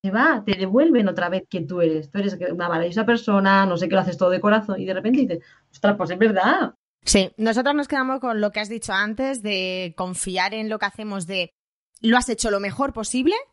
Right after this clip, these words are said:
Speaker 2: ya está. Y es, yo creo que lo que hay que quedarse, nos apoyamos también en esa filosofía, la compartimos mucho igual que tú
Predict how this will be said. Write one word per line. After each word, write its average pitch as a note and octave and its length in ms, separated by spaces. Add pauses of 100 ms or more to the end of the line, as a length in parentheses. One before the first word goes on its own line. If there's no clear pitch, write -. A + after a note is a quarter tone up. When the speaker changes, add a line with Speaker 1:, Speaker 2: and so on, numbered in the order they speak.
(180)
Speaker 2:
ya G3+ 160
está. F3 300
Y A#3+ 120
es, A#3 140
yo B3 160
creo C#4 140
que A#3+ 100
lo G3+ 100
que G#3 60
hay G3+ 60
que G3+ 120
quedarse, G3 360
nos A#3 160
apoyamos G3 440
también G3+ 200
en G3 60
esa F3+ 160
filosofía, F3+ 500
la A3 100
compartimos F#3 500
mucho F#3 260
igual F3 160
que F3+ 120
tú B3 200